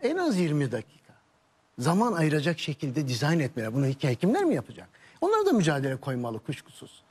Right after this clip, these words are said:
Ama onları aşan bir sistem. Değil mi? Randevu sistemi var.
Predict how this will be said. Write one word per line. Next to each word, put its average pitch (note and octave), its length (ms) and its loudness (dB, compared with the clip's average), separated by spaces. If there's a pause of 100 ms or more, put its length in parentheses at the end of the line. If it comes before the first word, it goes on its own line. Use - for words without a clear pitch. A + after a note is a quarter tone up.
(300)
Ama D3 180 4
onları D#3+ 260 4
aşan G#3+ 400 0
bir A3+ 40 -2
sistem. E3 460 -4 (600)
Değil E4+ 120 2
mi? E3 160 0 (460)
Randevu D#3 280 2
sistemi A2 400 -6
var. C#3 160 -2